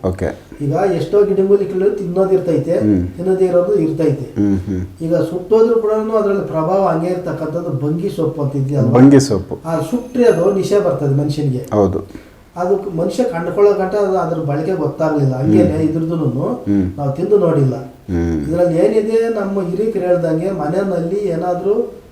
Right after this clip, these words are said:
Speaker 2: ನೆಗೆಟಿವ್ ಎನರ್ಜಿಗಳಿದ್ದಾಗ ಇದನ್ನ
Speaker 1: ಹ್ಮ್.
Speaker 2: ಬಾಗಿಲಲ್ಲಿ ಕಟ್ಕೊಂಡ್ರೆ
Speaker 1: ಹ್ಮ್, ಹ್ಮ್.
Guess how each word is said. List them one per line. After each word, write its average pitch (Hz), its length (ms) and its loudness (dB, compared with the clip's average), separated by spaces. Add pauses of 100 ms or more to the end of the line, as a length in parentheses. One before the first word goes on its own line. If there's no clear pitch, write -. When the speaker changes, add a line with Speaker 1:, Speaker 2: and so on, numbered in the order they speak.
(220)
Speaker 2:
ನೆಗೆಟಿವ್ 180 340 -2
ಎನರ್ಜಿಗಳಿದ್ದಾಗ 170 840 0
ಇದನ್ನ 170 420 -2
Speaker 1:
ಹ್ಮ್. 226 400 -6
Speaker 2:
ಬಾಗಿಲಲ್ಲಿ 170 500 0
ಕಟ್ಕೊಂಡ್ರೆ 139 460 -4
Speaker 1:
ಹ್ಮ್, 107 340 4
ಹ್ಮ್. 90 300 -4